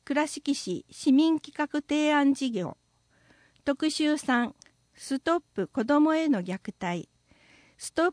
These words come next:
プ女性への暴力。今月のトピックス。暮らしの情報。施設のページ。相談のページ。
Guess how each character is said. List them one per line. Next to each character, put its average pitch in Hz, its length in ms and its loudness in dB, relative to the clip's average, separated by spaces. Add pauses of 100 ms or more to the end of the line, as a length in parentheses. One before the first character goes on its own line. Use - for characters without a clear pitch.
(140)
プ 190 140 -2
女 202 160 -2
性 311 360 2
へ 294 100 4
の 208 160 0
暴 240 260 0
力。 - 400 -8 (1040)
今 330 260 2
月 311 320 0
の 294 140 4
ト 302 160 -2
ピ 233 160 -6
ッ 196 60 -8 (120)
ク 175 100 -10
ス。 - 280 -14 (920)
暮 277 160 2
ら 311 80 4
し 285 160 -2
の 269 180 4
情 247 280 2
報。 226 400 -4 (960)
施 - 180 -6
設 262 320 -2
の 180 180 0
ペ 180 300 -4
ー 170 40 -6
ジ。 151 260 -10 (720)
相 339 340 0
談 330 220 4
の 320 160 2
ペ 285 240 0
ー 254 60 -2
ジ。 240 280 -8